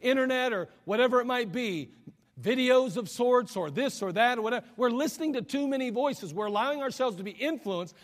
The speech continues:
by too many people that do not have the right principles, the right priorities. And it's creating conflict in our life.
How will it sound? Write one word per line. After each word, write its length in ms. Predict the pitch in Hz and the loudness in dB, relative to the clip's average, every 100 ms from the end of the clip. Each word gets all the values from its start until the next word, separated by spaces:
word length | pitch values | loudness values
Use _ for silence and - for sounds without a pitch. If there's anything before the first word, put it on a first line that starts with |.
| - | -2
by 140 | 220 | 0
too 200 | 196 269 | 0 -2
many 200 | 294 302 | -2 -2
people 340 | 240 240 202 220 | -4 -4 -4 -4
that 140 | 202 | -4
do 120 | 185 | -4
not 180 | 254 247 | -4 -2
have 340 | 220 214 190 - _ _ _ _ _ _ - | 0 0 -2 -8 _ _ _ _ _ _ -16
the 80 | 127 | -12
right 240 | 139 127 | -10 -10
principles, 640 | 214 233 233 202 208 208 - _ _ _ _ _ _ _ _ _ - | -8 -6 -6 -4 -4 -6 -18 _ _ _ _ _ _ _ _ _ -10
the 60 | |
right 180 | 156 151 | -6 -6
priorities. 760 | - 147 165 220 220 208 - - _ _ _ _ _ _ _ _ _ _ _ _ _ _ _ _ _ _ _ _ _ _ _ _ _ _ _ _ _ _ _ _ _ _ _ _ _ - | -6 -4 -2 0 0 -4 -10 -20 _ _ _ _ _ _ _ _ _ _ _ _ _ _ _ _ _ _ _ _ _ _ _ _ _ _ _ _ _ _ _ _ _ _ _ _ _ -16
And 80 | 151 | -12
it's 140 | 143 | -12
creating 380 | - 180 175 160 | -10 -6 -6 -8
conflict 640 | - 170 170 - 131 113 117 | -12 -14 -12 -12 -14 -14 -16
in 60 | |
our 100 | 110 | -16
life. 160 | 107 | -18